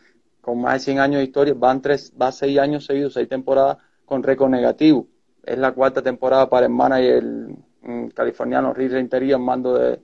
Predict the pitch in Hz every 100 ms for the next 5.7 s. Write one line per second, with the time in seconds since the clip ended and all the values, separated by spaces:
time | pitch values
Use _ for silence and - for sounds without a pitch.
0 | _ _ 123 123 127 131 127 156 143 -
1 | - _ - - 117 117 120 135 127 -
2 | _ _ _ - - 123 135 151 147 _
3 | _ _ _ _ _ _ _ _ _ _
4 | _ - 151 160 175 180 185 185 170 185
5 | 170 160 156 165 175 175 -